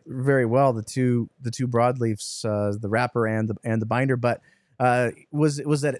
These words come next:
was it difficult coming up with the, with the final product on that one?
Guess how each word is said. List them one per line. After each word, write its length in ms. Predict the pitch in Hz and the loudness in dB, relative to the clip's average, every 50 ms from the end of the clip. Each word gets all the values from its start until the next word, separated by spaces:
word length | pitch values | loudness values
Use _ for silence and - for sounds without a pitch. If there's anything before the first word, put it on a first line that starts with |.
| - - | -4 -2
was 220 | 131 139 143 135 | 0 0 0 0
it 100 | 139 127 | -2 -4
difficult 460 | 131 160 170 - 190 160 - 170 151 - | -2 -4 -2 -2 -2 0 0 -2 0 0
coming 280 | 175 156 156 151 151 | 0 0 0 0 0
up 160 | 147 143 - | 0 -2 -2
with 160 | - 147 - - | -4 -6 -4 0
the, 180 | 147 143 139 - | -2 -2 -2 -2
with 320 | 143 139 139 131 139 - | -6 -4 -2 -2 -2 0
the 80 | - 127 | -2 -4
final 280 | - 151 147 151 147 139 | -2 0 0 0 0 -2
product 400 | - 156 143 147 156 156 - - | -2 -2 -2 0 0 -2 -4 -6
on 100 | 151 151 | -6 -4
that 180 | 151 151 151 - | -2 -4 -4 -4
one? 280 | 165 160 160 165 165 156 | -4 -6 -8 -8 -12 -18